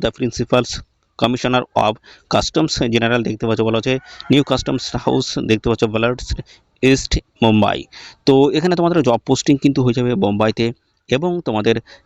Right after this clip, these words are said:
এক্সাম সেন্টার কিন্তু বোম্বাইতে কিন্তু হয়ে যাবে, সমস্ত কিন্তু বোম্বাইতে কিন্তু তোমরা all over state থেকে তোমরা কিন্তু ছেলে মেয়ে সবাই এখানে অ্যাপ্লাই করতে পারবে। ওকে,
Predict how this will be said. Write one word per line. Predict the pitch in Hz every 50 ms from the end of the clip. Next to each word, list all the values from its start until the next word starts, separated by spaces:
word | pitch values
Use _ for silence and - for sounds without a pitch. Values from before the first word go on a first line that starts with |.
| 120 110
এক্সাম | 107 - 151 160 156 -
সেন্টার | - 156 151 147 139 -
কিন্তু | 101 101 107 120 110 101
বোম্বাইতে | 92 95 90 92 95 92 - -
কিন্তু | 101 101 104 104
হয়ে | 104 101 95
যাবে, | 90 95 98 - -
সমস্ত | 143 147 156 156 - - 147 147
কিন্তু | 147 139 127
বোম্বাইতে | 127 131 135 131 131 156 -
কিন্তু | - - 175 143 92 - _ - - - -
তোমরা | - 123 123 113 - - - 120
all | 139 147 156 160 160 165 165 151 113
over | 117 123 123 127 - - _ _ - -
state | - - 165 170 139 127 - 107
থেকে | 92 92 104 104 110 110 - - - _ -
তোমরা | - 113 110 104
কিন্তু | 104 110 110 113 - - - -
ছেলে | - 131 135 139 139 120
মেয়ে | 107 107 110 110 - -
সবাই | - 104 107 107 110 - - - _ - -
এখানে | - 110 101 80
অ্যাপ্লাই | 101 104 - 95 101 101 - -
করতে | - 98 - 98 - -
পারবে। | 92 101 101 85 - - _ _ _ _ - 139
ওকে, | 131 - 160